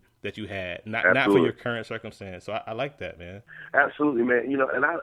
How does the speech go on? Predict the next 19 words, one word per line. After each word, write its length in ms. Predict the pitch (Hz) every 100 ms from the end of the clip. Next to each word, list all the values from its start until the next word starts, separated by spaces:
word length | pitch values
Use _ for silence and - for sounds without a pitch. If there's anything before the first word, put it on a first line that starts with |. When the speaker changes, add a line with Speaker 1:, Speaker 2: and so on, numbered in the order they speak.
| -
Speaker 2:
you 120 | 139
know, 200 | 127 -
Nehemiah, 460 | 120 135 127 120 117
I'll 80 | 131
even 180 | 110 -
say 140 | 113 101
this, 180 | 107 -
man, 300 | 85 82 78 -
um, 200 | 90 90
furthermore. 600 | 98 92 87 95 90 80 _ _ -
Speaker 1:
Mm-hmm. 180 | 104 117 _ _
Speaker 2:
If 160 | 135 127
you 120 | 165
rewind 640 | 185 143 113 117 120 110
back 500 | 95 101 82 - - _ _ _
maybe, 720 | 104 113 120 110 98 95 92 - _ _ _ - -
uh, 500 | 95 92 80 78 - -
maybe 640 | 101 123 151 147 131 117 - _ _ _ _ _ -
ten 440 | - 156 165 175